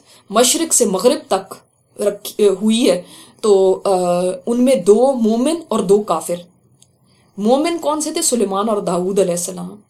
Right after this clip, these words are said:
अ, सुलेमान दाऊद अलैहिस्सलाम के जो बेटे थे, और जुल्करनैन, ये दो थे। और काफिरों में नमरूद और बुख्त नसर।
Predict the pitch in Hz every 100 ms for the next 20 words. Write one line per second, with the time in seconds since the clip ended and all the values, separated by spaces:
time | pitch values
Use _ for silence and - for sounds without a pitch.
0 | - 180 170 170 - 202 190 190 208 202
1 | 180 180 185 196 196 185 170 185 185 185
2 | 180 175 - - 180 185 185 208 277 -
3 | 220 196 180 190 220 214 185 180 151 156
4 | 175 - _ - 190 180 196 196 156 -
5 | - - - - - 233 240 180 180 -
6 | 294 320 330 - 196 196 196 214 220 180
7 | 180 - 175 165 -